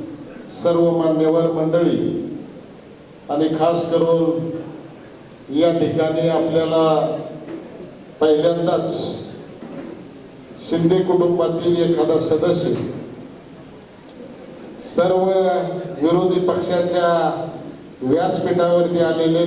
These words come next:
ते आमचे धनराज दादा, शिवतेजसिंह मोहिते पाटील साहेब, शिवानाना, भारत नाना, संजय पाटील घाटणेकरजी, रवी पाटीलजी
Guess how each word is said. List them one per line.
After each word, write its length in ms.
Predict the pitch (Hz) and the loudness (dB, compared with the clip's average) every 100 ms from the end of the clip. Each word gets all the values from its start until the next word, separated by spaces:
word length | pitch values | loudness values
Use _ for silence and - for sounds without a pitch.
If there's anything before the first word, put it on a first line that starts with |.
| 170 | 2
ते 80 | |
आमचे 300 | 165 160 165 165 165 | 2 0 0 2 2
धनराज 360 | 147 147 160 156 | 2 4 4 4
दादा, 280 | 160 165 180 180 180 - - - - - - | 4 4 2 0 -2 -6 -10 -14 -18 -20 -2
शिवतेजसिंह 520 | 160 156 165 160 170 165 | 0 2 2 2 2 2
मोहिते 320 | 156 160 170 | 2 2 0
पाटील 300 | 170 170 170 | 0 0 -2
साहेब, 360 | 180 180 180 180 - - - - - - - | 0 0 0 0 -4 -8 -12 -16 -18 -16 -4
शिवानाना, 520 | 160 175 170 170 180 180 180 - - | 2 2 2 2 2 2 -2 -4 0
भारत 280 | 151 156 151 160 | 2 2 2 2
नाना, 240 | 165 175 185 - - - - - - - - - - - | 2 2 0 -2 -6 -10 -14 -16 -18 -18 -18 -18 -6 -2
संजय 240 | 151 165 165 | 0 2 2
पाटील 300 | 160 160 160 | 2 2 0
घाटणेकरजी, 760 | 156 - 196 202 175 165 135 120 127 - - - - - - - 147 | 0 0 0 2 2 2 0 -2 -6 -8 -12 -14 -16 -18 -16 -6 0
रवी 240 | 165 170 | 2 2
पाटीलजी 920 | 170 170 170 175 175 185 185 185 180 | 2 0 0 0 0 2 2 2 2